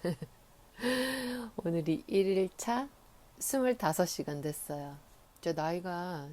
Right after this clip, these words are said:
좀 드니까 이게 피부가 이렇게 처지잖아요.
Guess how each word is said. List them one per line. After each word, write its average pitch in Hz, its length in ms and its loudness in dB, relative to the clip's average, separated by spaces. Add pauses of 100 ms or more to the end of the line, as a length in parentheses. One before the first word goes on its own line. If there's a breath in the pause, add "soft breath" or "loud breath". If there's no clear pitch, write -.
좀 170 160 -6
드니까 151 720 -6 (580 loud breath)
이게 165 100 -4
피부가 330 400 -2
이렇게 - 200 -4
처지잖아요. 147 1040 -4